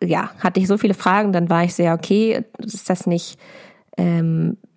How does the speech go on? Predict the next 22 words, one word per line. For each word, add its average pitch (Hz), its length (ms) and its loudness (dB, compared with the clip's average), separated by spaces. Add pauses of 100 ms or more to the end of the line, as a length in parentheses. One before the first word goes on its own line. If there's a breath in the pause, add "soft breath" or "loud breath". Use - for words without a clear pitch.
(120)
super 202 220 2
belastend 175 520 0
für - 120 0
einen, 262 360 2
wenn 220 180 4
da 202 200 2
immer 185 240 0
so 175 300 2 (140)
traurige 175 800 0
oder 180 200 0
verzweifelte 180 540 0
Menschen 170 320 2
anrufen?“ 226 500 0 (2250 soft breath)
Und 196 100 2
dann 180 140 2
hat 180 120 2
der 180 120 4
Opi 180 220 0
halt 185 240 2
gesagt, 180 460 0
„Na 180 120 0
ja, 202 480 2